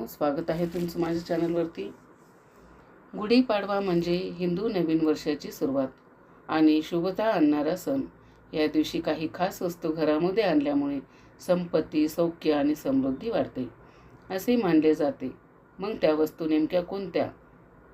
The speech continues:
त्याच या व्हिडिओमध्ये मी सांगणार आहे. धार्मिक मान्यतेनुसार शुभ मानल्या जाणाऱ्या त्यातल्या त्यात सणासुदीला आवर्जून या वस्तू घेतल्याच जातात. त्याची माहिती मी तुम्हाला ती वस्तू व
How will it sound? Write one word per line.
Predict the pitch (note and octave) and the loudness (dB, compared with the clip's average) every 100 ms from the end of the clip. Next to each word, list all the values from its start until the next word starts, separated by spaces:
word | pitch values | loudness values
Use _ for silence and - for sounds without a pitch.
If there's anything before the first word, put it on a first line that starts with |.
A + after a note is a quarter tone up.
| - | -4
त्याच | F#3 G3 G#3 | 2 2 2
या | F3 D#3 | 0 2
व्हिडिओमध्ये | D3+ C#3+ C#3+ C#3 C3 D#3+ A#3+ - - - - - - | 2 2 2 0 0 -4 -4 -16 -20 -20 -20 -16 -4
मी | G3 B3 | -2 -2
सांगणार | - D#3+ C#3 C3+ | -2 0 2 2
आहे. | C3+ C#3 D3 - - - | 0 -2 -8 -14 -20 -6
धार्मिक | D3+ D3+ F3+ G#3 F3 | 0 0 0 -4 0
मान्यतेनुसार | D3 C#3+ C3+ D3+ E3 F3+ D3 C#3 | 2 2 0 0 0 0 -2 -2
शुभ | - F3 F3 | -4 -6 -2
मानल्या | E3+ C#3+ C#3 | 2 2 2
जाणाऱ्या | C#3+ D#3+ D#3 C#3 C#3 - - - - - - | 2 0 0 0 -2 -4 -18 -20 -20 -4 2
त्यातल्या | F3 F3 F#3+ | 2 2 2
त्यात | F3+ E3 D#3+ - | 2 2 -2 -4
सणासुदीला | F3+ F#3 G#3+ F3 D3 D3+ D3 | -2 -2 -4 -6 -2 -2 0
आवर्जून | D3 D3 D3+ D#3 F3 G#3+ | 0 2 4 4 2 -4
या | D#3+ | -2
वस्तू | C#3+ C#3+ - | -2 -6 -10
घेतल्याच | E3 C#3+ - F3+ G3 | -6 -6 -4 -6 0
जातात. | D3 B2+ B2+ - - - - - - | -2 -2 -6 -6 -18 -20 -20 -20 -2
त्याची | F3+ F3 A#3+ | -2 0 -2
माहिती | F#3 D3+ C3 D3+ | 0 0 0 0
मी | D3+ E3 E3+ | 0 0 0
तुम्हाला | D3 C#3 C#3 C#3 F3 - - - - - | 0 2 0 0 -4 -16 -20 -20 -18 -10
ती | G#3+ | -6
वस्तू | F#3+ E3 - D#3 | 2 2 2 0
व | D3+ | 2